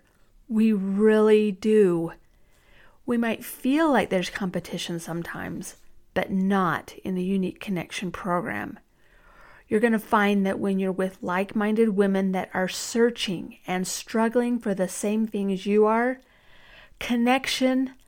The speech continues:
not competition, begins to happen. That's the type of women who are attracted to this program. We're going to rely on each other, and we're going to help each other.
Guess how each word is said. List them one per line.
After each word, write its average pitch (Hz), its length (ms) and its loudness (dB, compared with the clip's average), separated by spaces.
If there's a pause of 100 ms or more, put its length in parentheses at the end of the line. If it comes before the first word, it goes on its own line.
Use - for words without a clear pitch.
(300)
not 247 520 4
competition, - 840 -6 (360)
begins 185 360 -2
to 196 100 -4
happen. 196 440 -4 (1500)
That's 226 280 2
the 254 60 -6
type 226 260 -4
of 214 140 0
women 180 300 -2
who 208 140 -4
are 180 160 2
attracted 190 720 -4
to 196 140 -10
this 180 200 -4
program. 175 600 -6 (1200)
We're 214 80 -6
going 214 220 0
to 214 180 -8
rely 202 380 0
on 202 120 0
each 170 220 -4
other, 156 280 -6 (400)
and 208 160 0
we're 214 80 -2
going 214 320 -2
to 214 180 -4
help 196 420 -4
each 165 200 -6
other. - 360 -8